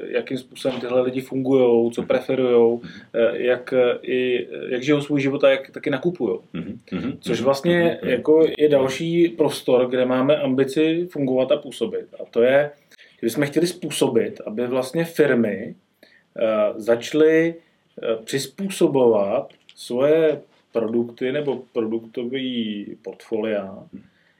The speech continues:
Speaker 1: i pro tyhle ty specifický opomíjený skupiny.
Speaker 2: Mhm.
Speaker 1: Jo. Já
Speaker 2: Mhm.
Speaker 1: řeknu
Speaker 2: A
Speaker 1: úplně jednoduchý
Speaker 2: příklad.
Speaker 1: příklad,
Speaker 2: Mhm.
Speaker 1: jo,
Speaker 2: Mhm.
Speaker 1: aby jsme, eh, byli, eh, na stejné vlně. Eh, dneska, už dneska v roce dvacet dvacet jedna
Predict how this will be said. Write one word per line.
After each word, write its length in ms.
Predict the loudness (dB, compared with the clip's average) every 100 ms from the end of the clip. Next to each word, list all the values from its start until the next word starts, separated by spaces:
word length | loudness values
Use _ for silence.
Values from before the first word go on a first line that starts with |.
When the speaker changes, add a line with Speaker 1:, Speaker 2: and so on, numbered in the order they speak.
| _
Speaker 1:
i 100 | -2
pro 200 | 2 2
tyhle 300 | 4 4 2
ty 200 | 2 0 -2
specifický 640 | -6 -6 -4 -6 -6 -4
opomíjený 460 | -2 -2 -4 -6 -8
skupiny. 320 | -8 -8 -8
Speaker 2:
Mhm. 340 | -10 -16 -20 -18
Speaker 1:
Jo. 200 | -18 -20 -18
Já 80 | -12
Speaker 2:
Mhm. 80 | -8
Speaker 1:
řeknu 220 | -2 0
Speaker 2:
A 40 |
Speaker 1:
úplně 180 | 4 4
jednoduchý 300 | 4 4 4 4
Speaker 2:
příklad. 20 | 2
Speaker 1:
příklad, 400 | 2 4 2 2
Speaker 2:
Mhm. 80 |
Speaker 1:
jo, 100 | 0 0
Speaker 2:
Mhm. 60 | -2
Speaker 1:
aby 100 | -8
jsme, 260 | -6 -6 -8 -14 _ _ -4
eh, 520 | 2 2 2 -4 -8
byli, 420 | 0 2 2 0
eh, 40 | -6 -8 -10 -12 -16 -18 -20 -16
na 100 | -12
stejné 360 | -10 -8 -8 -4
vlně. 300 | -2 -2 -4 -12 _ _ -2
Eh, 340 | 4 4 2 -6 _ _ _ _ _ _ _ _ _ -18
dneska, 800 | -2 -2 -2 2 4 4 0 -4 -12 _ -12
už 140 | -6
dneska 420 | 0 0 0 2 4
v 60 |
roce 520 | 2 0 2 4 4 0 _ _ _ _
dvacet 280 | -4 -4 -4
dvacet 340 | 0 0 0 0
jedna 480 | 0 0 -6 -10